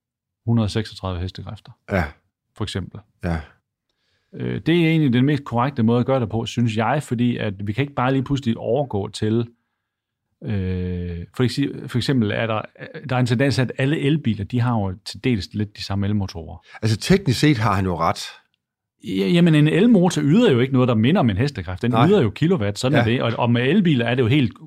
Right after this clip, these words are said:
Speaker 1: øh, komisk
Speaker 2: Ja.
Speaker 1: at snakke om hestekræfter. Men det handler jo også lidt om, at, at vi benytter os af de oplysninger, som bilfabrikkerne selv ligger og, og offentliggør, og de har jo en interesse i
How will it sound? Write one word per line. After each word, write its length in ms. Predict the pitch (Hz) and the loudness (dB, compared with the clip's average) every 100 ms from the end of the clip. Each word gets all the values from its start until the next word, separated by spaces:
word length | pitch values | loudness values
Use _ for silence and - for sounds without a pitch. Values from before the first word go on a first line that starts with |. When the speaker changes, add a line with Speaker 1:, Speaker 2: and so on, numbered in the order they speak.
| - 156 139 | -20 -16 -10
Speaker 1:
øh, 60 | 151 | -4
komisk 540 | - 214 - 120 - - | 0 0 -2 -8 -14 -4
Speaker 2:
Ja. 160 | 117 104 - 107 | -2 -2 -4 -6
Speaker 1:
at 60 | |
snakke 180 | - 104 | -2 -2
om 60 | 104 | 0
hestekræfter. 520 | 120 101 98 92 107 | 0 -2 -8 -8 -6
Men 120 | 107 | -2
det 120 | 147 | 0
handler 220 | 143 190 | 2 2
jo 100 | 165 | 2
også 200 | 151 156 | 0 0
lidt 100 | 170 | 0
om, 240 | 143 131 123 | 2 -2 -2
at, 220 | 117 107 _ _ _ - - - - - | -8 -8 _ _ _ -20 -20 -20 -14 -4
at 160 | 123 113 | -2 0
vi 60 | |
benytter 380 | 117 135 160 165 | 0 2 4 2
os 140 | 117 | 2
af 100 | 127 | 0
de 120 | 117 151 | 0 0
oplysninger, 680 | 143 135 123 117 110 104 | 0 2 0 0 -4 -4
som 240 | 101 107 98 | -4 -4 -2
bilfabrikkerne 680 | 185 208 120 117 120 101 98 | 0 0 0 -2 0 -2 -2
selv 260 | 151 147 - _ _ _ _ _ _ _ _ _ | -2 -4 -8 _ _ _ _ _ _ _ _ _
ligger 300 | - 113 143 | -2 0 0
og, 460 | 107 95 110 98 98 _ | -2 -2 -2 -4 -6 _
og 260 | - 143 - | -16 -14 -2
offentliggør, 480 | 185 185 156 147 135 | -2 2 2 2 0
og 280 | 117 123 180 | 0 -2 0
de 120 | 180 | 0
har 220 | 165 196 | 2 2
jo 120 | 120 | 2
en 120 | 113 | 2
interesse 600 | 113 117 110 117 170 - - | 0 0 -4 -2 -2 -4 -4
i 340 | 127 143 | -4 -4